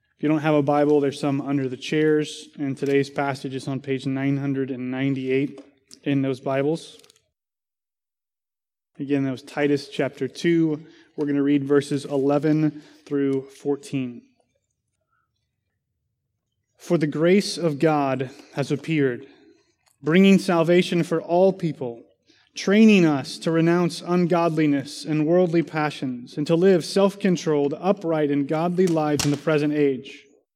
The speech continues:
waiting for our blessed hope, the appearing of the glory of our great God and Savior Jesus Christ,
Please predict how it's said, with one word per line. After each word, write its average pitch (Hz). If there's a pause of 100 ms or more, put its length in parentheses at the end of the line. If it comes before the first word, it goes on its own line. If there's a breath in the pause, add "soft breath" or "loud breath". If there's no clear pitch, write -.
(460)
waiting 180
for 165
our 160
blessed 180
hope, 156 (460)
the 160
appearing 156 (260)
of 160
the 156
glory 175
of 156
our 151
great 160
God 160
and 147
Savior 147
Jesus 139
Christ, 135